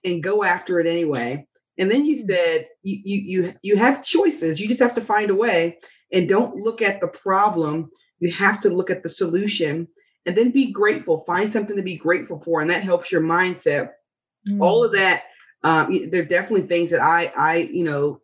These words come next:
Speaker 1: live out as well. And, and, you know, they're just principles to live by, because if you focus on the problem, you'll be, you know, stuck in the same spot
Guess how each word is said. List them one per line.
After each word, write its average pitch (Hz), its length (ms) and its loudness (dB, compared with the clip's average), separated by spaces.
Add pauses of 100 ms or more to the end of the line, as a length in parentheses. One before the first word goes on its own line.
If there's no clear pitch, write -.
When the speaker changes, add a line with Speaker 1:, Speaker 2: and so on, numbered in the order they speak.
Speaker 1:
live 170 320 -2
out 165 320 4
as 147 160 -2
well. 160 400 0
And, 143 160 -2
and, 160 180 -4
you 180 60 0
know, 156 160 2
they're 160 300 0 (300)
just - 340 -10
principles 208 640 2
to 196 120 -6
live 196 380 0
by, 143 280 2
because 160 520 -2 (340)
if 185 220 2
you 190 100 -2
focus 202 420 0
on 190 100 -2
the 170 80 -2
problem, 175 760 -2 (340)
you'll 196 280 2
be, 185 520 -2 (300)
you 190 160 2
know, 156 440 2 (440)
stuck - 640 0 (240)
in 196 180 2
the 185 80 0
same 202 400 0
spot 196 540 0